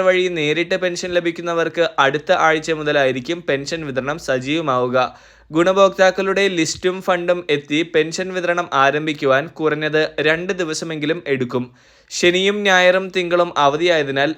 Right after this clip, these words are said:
അടുത്ത ആഴ്ച ചൊവ്വ മുതലൊക്കെയായിരിക്കും വീടുകളിലേക്കുള്ള പെൻഷൻ വിതരണം സജീവമായി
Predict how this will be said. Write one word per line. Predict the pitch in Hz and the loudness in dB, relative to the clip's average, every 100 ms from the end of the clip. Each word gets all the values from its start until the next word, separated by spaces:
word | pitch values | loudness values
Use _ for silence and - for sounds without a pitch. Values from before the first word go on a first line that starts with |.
| - 147 | 0 2
അടുത്ത | 165 - 190 160 | 0 0 4 4
ആഴ്ച | 156 156 170 165 - | 4 2 -2 -4 -2
ചൊവ്വ | 160 160 180 | 0 2 0
മുതലൊക്കെയായിരിക്കും | 175 156 147 160 143 127 127 165 160 | 0 -2 -2 0 0 -2 -6 -8 -2
വീടുകളിലേക്കുള്ള | 165 185 185 180 175 170 165 165 | -2 -2 -4 -4 -4 -2 -4 -2
പെൻഷൻ | 143 139 156 160 151 | -2 -4 -10 -8 -6
വിതരണം | 143 147 143 | -4 -6 0
സജീവമായി | 139 135 147 170 156 | -2 0 -2 -2 -4